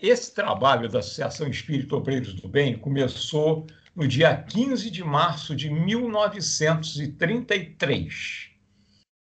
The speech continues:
Olha só, com a finalidade, né, de construir um hospital pra crianças carentes. Com o passar do tempo, é, viu-se a necessidade de fundar um hospital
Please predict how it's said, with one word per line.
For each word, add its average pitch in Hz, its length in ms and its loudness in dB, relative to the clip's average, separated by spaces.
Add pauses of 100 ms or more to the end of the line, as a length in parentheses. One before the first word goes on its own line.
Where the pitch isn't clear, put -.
(440)
Olha 160 260 6
só, - 280 0
com - 120 0
a 185 80 4
finalidade, 165 1160 4 (360)
né, 139 180 0 (360)
de 160 100 -8 (160)
construir 180 640 -4
um 160 60 0
hospital 143 540 2
pra 160 140 0
crianças 139 460 -2
carentes. 156 580 -4 (1120)
Com 302 300 8
o - 80 -8
passar 147 580 4
do 92 160 -6
tempo, - 460 0 (800)
é, 147 480 4
viu-se 196 400 -2
a 190 60 0
necessidade 135 1120 2 (560)
de 160 140 -6
fundar 147 540 4
um 135 100 -2
hospital 143 760 0